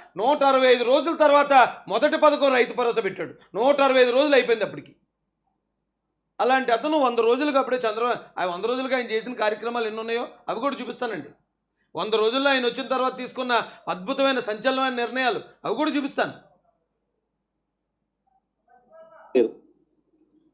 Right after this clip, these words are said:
Speaker 2: ఈరోజు మళ్ళీ తెలుగుదేశం పార్టీ జన్మభూమి కమిటీల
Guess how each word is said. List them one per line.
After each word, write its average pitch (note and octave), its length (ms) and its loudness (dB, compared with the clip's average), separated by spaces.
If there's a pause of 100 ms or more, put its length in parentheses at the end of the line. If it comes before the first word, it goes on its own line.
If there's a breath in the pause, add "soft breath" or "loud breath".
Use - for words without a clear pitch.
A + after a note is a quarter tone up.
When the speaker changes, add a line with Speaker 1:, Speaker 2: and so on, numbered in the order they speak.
(160)
Speaker 2:
ఈరోజు D3+ 180 10
మళ్ళీ D#3 160 12
తెలుగుదేశం D3+ 360 10
పార్టీ D3 380 4 (440)
జన్మభూమి D#3 320 10
కమిటీల D#3 440 8